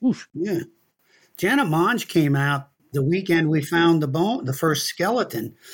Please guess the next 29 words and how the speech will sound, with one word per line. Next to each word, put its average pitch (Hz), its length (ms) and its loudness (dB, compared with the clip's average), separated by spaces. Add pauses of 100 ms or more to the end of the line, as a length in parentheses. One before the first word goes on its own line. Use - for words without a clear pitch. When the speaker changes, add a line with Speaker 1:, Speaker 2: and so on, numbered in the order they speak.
(260)
Speaker 2:
and 143 140 -2
she 214 140 2
was 185 160 2
able 180 220 -2
to 156 120 -2
look 180 300 -2
at 175 420 -2
the 139 140 -4
skull 160 760 -2
and 135 400 -2 (180)
determine 160 720 0 (260)
his 139 260 -2
general 165 520 0
age. 151 680 -2
Um, 135 440 -4
she - 200 -4
looked 156 300 -2
at 147 80 -2
his 139 180 -2
ear 147 220 -2
canal 160 420 -4
'cause 139 200 -6
his 120 160 -8
ear 147 180 -2
canal 151 400 -4
was 139 120 -4
intact. 143 400 -4
She - 60 -12
said 139 200 -6